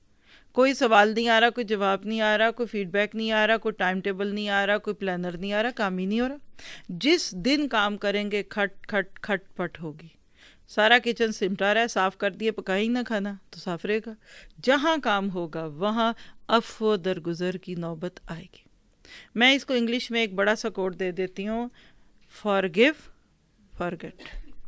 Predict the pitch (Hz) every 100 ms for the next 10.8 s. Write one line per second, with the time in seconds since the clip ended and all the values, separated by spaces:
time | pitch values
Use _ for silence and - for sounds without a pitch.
0 | - - - - - - 220 208 165 247
1 | 311 - - 208 185 - 247 - - -
2 | - 254 269 285 226 220 170 151 202 226
3 | 254 247 220 226 - - _ _ _ _
4 | _ _ _ _ _ _ _ _ _ _
5 | _ _ _ - 185 170 190 185 185 262
6 | - - - - - 208 214 - 180 170
7 | _ - 214 262 277 - 320 311 214 202
8 | 196 185 180 190 190 190 202 226 247 -
9 | _ - - 214 214 220 247 302 302 -
10 | 220 202 180 180 170 185 190 196